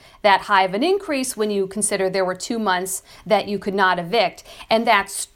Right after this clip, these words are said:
true to some extent. And also in July, the numbers are not extremely high for evictions so far. And the reasons for that are a, a lot of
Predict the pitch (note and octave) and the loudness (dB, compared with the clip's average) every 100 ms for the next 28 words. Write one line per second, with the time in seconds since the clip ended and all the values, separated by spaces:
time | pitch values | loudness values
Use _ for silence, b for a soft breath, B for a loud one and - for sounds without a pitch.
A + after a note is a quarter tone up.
0 | _ - - G4+ G#3+ E3+ - A#3+ A3+ G#3+ | _ -6 0 0 0 -4 -8 -4 0 0
1 | F#3 E3+ - F#3+ E3+ - G#3+ G#3 G#3 A3+ | 0 -6 -2 0 -2 -2 0 2 0 -2
2 | G#3+ G#3 G#3 G#3+ A3 F#3+ G3 G3+ A3 F#3 | -2 0 2 2 0 -2 0 0 0 -2
3 | F3+ F3 - F#3 G3+ G#3+ A#3 G#3+ G#3 - | -4 -4 -2 -2 -2 0 2 2 0 -8
4 | - G3 F3+ F3 F3 D#3+ E3+ F#3 F3 G#3 | -4 -2 -2 -4 -2 -2 -2 -4 -4 -4
5 | G#3 F3+ E3 E3+ - - F#3+ F3 B3 G#3 | -6 -8 -6 -6 -6 -2 -2 0 4 4
6 | F3 E3+ B B B G#3 A3 A3 B3 E4+ | 2 -2 B B B -4 -2 -4 -2 -2
7 | F#4+ F#4 C#4 A#3+ - - G#3 F#3+ F3+ E3+ | 0 0 -2 -4 -8 -4 0 2 2 2
8 | E3+ B B B B _ G3+ G#3+ G#3 - | 0 B B B B _ 2 4 4 0
9 | - F3+ G#3+ A3 A3+ B3 B3 - - | -2 0 0 2 2 2 -2 -8 -16